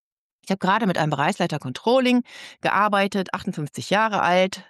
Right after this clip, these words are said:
seit dreißig Jahren in der Industrie, erfolgreicher Manager, klug, vernetzt, aber völlig offline.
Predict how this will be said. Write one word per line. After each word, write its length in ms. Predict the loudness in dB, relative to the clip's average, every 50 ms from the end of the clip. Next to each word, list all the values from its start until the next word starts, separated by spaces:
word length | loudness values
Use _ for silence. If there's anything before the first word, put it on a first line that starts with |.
| _ -6
seit 280 | -4 -4 -4 -4 -4 -8
dreißig 480 | -4 -2 0 0 -2 -2 -2 -4 0
Jahren 240 | 0 0 0 0 -2
in 140 | -2 -2 -2
der 120 | -4 -4
Industrie, 720 | -4 -4 -4 -4 -4 -8 -10 -4 0 2 4 4 4 2 0 _ _ _ _ _ _ _ _ _ _ _ _ _ _ _
erfolgreicher 920 | -4 -4 -4 0 0 2 2 2 0 -2 -4 -6 -4 -4 -4 -4 -2 0
Manager, 680 | 0 2 2 2 0 0 0 0 2 2 2 0 0 -4
klug, 400 | -6 -6 -2 0 0 0 -2 -4
vernetzt, 680 | -4 -4 -2 0 2 0 0 -2 -4 -16 -20 -20 -20 _ _ _ _ _ _ _ _ _ _ _ _ _
aber 300 | -8 -6 -2 -2 -2 -2
völlig 580 | -2 -6 -4 0 0 2 2 2 0 -2 -2 -2
offline. 640 | -2 -4 -4 -6 -8 -8 -8 -8 -10 -12 -16 -18